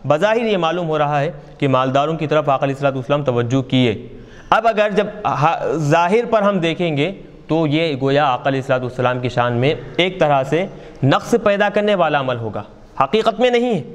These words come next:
लेकिन बज़ाहिर देखेंगे तो बात ये मालूम होगी कि हुजूर मालदार लोगों की तरफ ज़्यादा तवज्जो किए हैं, मालदार लोगों की तरफ अपनी तवज्जो पलटाए हैं। बज़ाहिर ये मालूम हो रहा है, तो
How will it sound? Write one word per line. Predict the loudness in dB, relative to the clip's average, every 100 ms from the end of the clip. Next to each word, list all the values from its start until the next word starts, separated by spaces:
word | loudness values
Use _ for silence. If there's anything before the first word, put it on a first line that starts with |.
| -18 -16 -4
लेकिन | -2 0 2
बज़ाहिर | 2 2 2 0
देखेंगे | 0 -2 -2 -2 -2 -4 -12 -20 -4
तो | 0 2 2 0 -4
बात | -2 2 2 2
ये | 0
मालूम | 2 2 0
होगी | 0 -2 -2
कि | 0
हुजूर | 0 0 0 0 -2 -12 -6 0
मालदार | 0 2 2 2 2
लोगों | 0 -2
की | -2
तरफ | 0 0
ज़्यादा | 2 0 0
तवज्जो | -2 -2 -2 -2
किए | -2 -2 0
हैं, | 0 0 -2 -10 -4
मालदार | 0 2 2 2
लोगों | 2 0
की | -2 -2
तरफ | 0
अपनी | 0 -2 -2
तवज्जो | 0 0 0
पलटाए | -2 0 0 0 -2
हैं। | -2 -4 -6 -18 -8 0
बज़ाहिर | 2 2 0 0
ये | 0
मालूम | 2 0 0
हो | 0
रहा | 0 0
है, | -2 -4 -8 -18 -4
तो | 0 2 0 -6